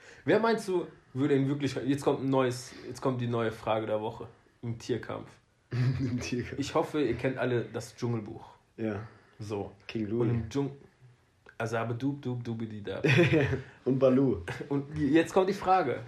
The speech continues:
Speaker 1: Meinst du in Wirklichkeit, Shere Khan, kennst du?
Speaker 2: Ja, klar.
Speaker 1: Läuft,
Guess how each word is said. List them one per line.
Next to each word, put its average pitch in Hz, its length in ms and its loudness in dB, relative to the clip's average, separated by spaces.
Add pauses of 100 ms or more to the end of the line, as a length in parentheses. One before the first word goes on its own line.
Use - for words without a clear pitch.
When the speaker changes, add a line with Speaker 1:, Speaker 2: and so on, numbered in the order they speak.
Speaker 1:
Meinst 165 340 2
du 175 40 4
in 147 160 2
Wirklichkeit, 131 680 2 (380)
Shere 147 320 2
Khan, 127 400 2 (920)
kennst 135 360 -2
du? - 100 -10 (280)
Speaker 2:
Ja, 95 200 -6
klar. 98 200 -8 (1000)
Speaker 1:
Läuft, 143 600 2